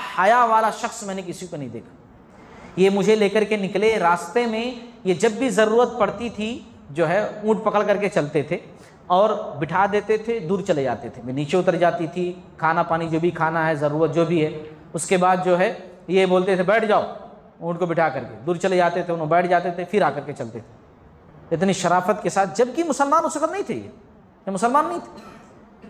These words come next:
लेकिन हमारे कौम की बच्ची है, है ना। ये सोच करके वहाँ जो है जब कुबा दिखाई देने लगा,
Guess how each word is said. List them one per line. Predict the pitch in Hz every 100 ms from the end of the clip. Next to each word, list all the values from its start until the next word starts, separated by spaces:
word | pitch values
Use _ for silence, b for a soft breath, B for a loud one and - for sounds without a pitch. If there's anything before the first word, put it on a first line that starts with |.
| - -
लेकिन | 180 330 302
हमारे | 151 156 185
कौम | 170 180 180
की |
बच्ची | 208 160 - 180
है, | 143 147 - - - - - - - - - -
है | 156
ना। | 220 196 - - 165
ये | 254
सोच | 254 254 254
करके | 254 220 - 254 254 226 165
वहाँ | 170 208 220 214 185 131
जो | 147
है | 139 190 - - - -
जब | 143 208 - -
कुबा | 214 233
दिखाई | 240 208 190 220
देने | 214 196 165
लगा, | 139